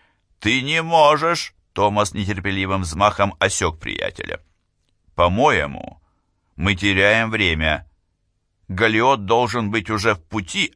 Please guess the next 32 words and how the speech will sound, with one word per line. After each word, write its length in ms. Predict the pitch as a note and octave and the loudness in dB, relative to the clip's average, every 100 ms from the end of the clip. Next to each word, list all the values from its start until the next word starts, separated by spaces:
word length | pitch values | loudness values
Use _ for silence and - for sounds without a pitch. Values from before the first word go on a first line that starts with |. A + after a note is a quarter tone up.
| _ | _
а 140 | - F2 | -2 0
мы 140 | C3+ | -2
все 240 | B2+ C#3 | -2 -2
возимся. 760 | B2+ G2+ E2 E2 D#2+ E2+ D2 - _ _ _ _ _ _ - | 2 2 2 0 -2 -2 -4 -6 _ _ _ _ _ _ -2
Первым 420 | G#2+ A#2+ B2+ A#2 | 2 2 0 -2
делом 340 | B2 D#3 C3 | 0 2 2
надо 260 | A#2 G#2 G#2 | 2 2 0
избавиться 520 | F2 G#2+ F#2+ F2+ F#2+ | 2 2 2 0 0
от 120 | F2+ | 0
этой 400 | F#2+ F2 F2+ E2 D#2+ _ _ | 0 0 -2 -2 -6 _ _
нечисти". 840 | E2 G2+ G2 E2 F2 - - E2 D#2+ _ _ _ _ - - - | -4 0 0 0 -4 -6 -4 -4 -4 _ _ _ _ -20 -20 -6
Он 200 | A2+ A#2+ | -2 0
вынул 340 | A#2 A2+ F#2+ E2+ | 0 2 0 0
меч, 460 | F2 A2 - - _ _ _ | 2 0 -2 -14 _ _ _
и 100 | - | -8
прежде 380 | F#2 A#2 C#3+ A#2+ | -6 -2 -2 -4
чем 220 | A2 A2 | -6 -6
кто-то 340 | G2 B2+ B2+ G2+ | -4 -4 -2 -2
успел 340 | G2 - A2+ | -4 -2 -4
сказать 420 | G2+ F#2+ F#2 F2+ | -2 -4 -2 -4
хоть 200 | - E2 | -4 -8
слово, 320 | D#2+ A2 A#2 F#2 | -4 0 0 0
пронзил 540 | F2+ G#2+ F2 G#2 G2 | 0 -2 -2 -4 -4
им 140 | F#2+ | -4
ближайшего 680 | E2 F2+ D#2+ D2+ B1+ - B1+ | -4 -4 -2 -2 -4 -6 -8
из 100 | C#2 | -8
корсаров — 640 | - A#1 - C#2+ F#2 A2+ - _ _ _ _ | -6 -6 -2 0 0 -2 -4 _ _ _ _
безбородого 640 | - D#3 D#3 F3 F3 D3 C#3 | -6 -4 0 2 2 0 -2
юношу, 500 | B2+ B2+ G#2+ G#2 F#2 | -2 -2 -4 -4 -4
совсем 380 | F2+ F2 G2+ F#2 | -2 -2 -2 -2
еще 320 | E2 F2 D2+ | -2 -2 0
отрока, 560 | G#2+ A2 D#2 D2 - | 0 0 -4 -4 -6